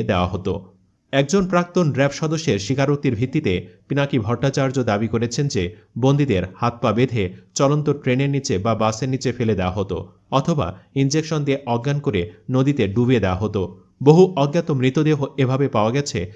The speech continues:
যাদের শনাক্ত করা যায়নি। প্রাক্তন ডিজি র্যাব জিয়াউল হাসান ও র্যাব সদস্যদের বিরুদ্ধে সরাসরি এসব হত্যাকাণ্ডে জড়িত থাকার অভিযোগ উঠেছে।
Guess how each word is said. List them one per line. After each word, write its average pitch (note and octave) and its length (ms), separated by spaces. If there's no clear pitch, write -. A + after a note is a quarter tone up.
যাদের C#3 280
শনাক্ত B2+ 380
করা G2+ 240
যায়নি। F2+ 380
প্রাক্তন C#3+ 400
ডিজি D#3 300
র্যাব B2+ 280
জিয়াউল B2+ 300
হাসান A2 400
ও C3 80
র্যাব C#3 260
সদস্যদের C3 500
বিরুদ্ধে B2+ 380
সরাসরি C#3+ 440
এসব B2 260
হত্যাকাণ্ডে B2 540
জড়িত B2+ 300
থাকার B2 320
অভিযোগ A#2 300
উঠেছে। G2 380